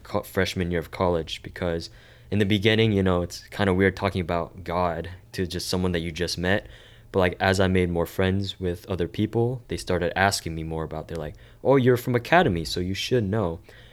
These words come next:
And then some of the questions that they asked were kind of hard. And so then I would have to go back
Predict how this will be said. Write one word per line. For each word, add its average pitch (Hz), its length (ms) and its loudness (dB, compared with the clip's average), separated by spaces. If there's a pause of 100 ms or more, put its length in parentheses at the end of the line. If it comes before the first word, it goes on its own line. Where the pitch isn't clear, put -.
(300)
And 92 200 0
then 90 320 2
some 110 180 0
of 107 80 2
the 98 60 0
questions - 400 0
that 90 120 -4
they 98 100 0
asked 95 300 0
were 82 100 -8
kind 90 240 -6
of 82 80 -8
hard. 107 360 2 (380)
And - 80 -8
so 107 80 -4
then 90 160 -2
I 90 80 2
would 90 120 2
have 95 180 0
to 92 80 -2
go 85 180 2
back 87 400 2